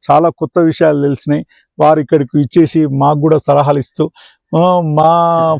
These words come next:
ఫామ్లో కూడా వారేమైనా కొత్త విషయాలు ఉంటే నేర్చుకుంటూ ఈ ఏమంటారంటే సమగ్ర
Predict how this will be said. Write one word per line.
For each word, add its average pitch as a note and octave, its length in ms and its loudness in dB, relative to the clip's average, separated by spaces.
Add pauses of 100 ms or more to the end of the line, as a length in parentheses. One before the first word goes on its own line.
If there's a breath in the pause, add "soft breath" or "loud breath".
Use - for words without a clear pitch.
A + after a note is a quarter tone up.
ఫామ్లో F3+ 360 2
కూడా F3+ 180 2
వారేమైనా F#3 800 0
కొత్త E3 280 -4
విషయాలు E3 380 2
ఉంటే D#3 160 -8
నేర్చుకుంటూ D3+ 640 -2
ఈ D3+ 320 2 (440 loud breath)
ఏమంటారంటే E3+ 680 0 (260 soft breath)
సమగ్ర G3 760 0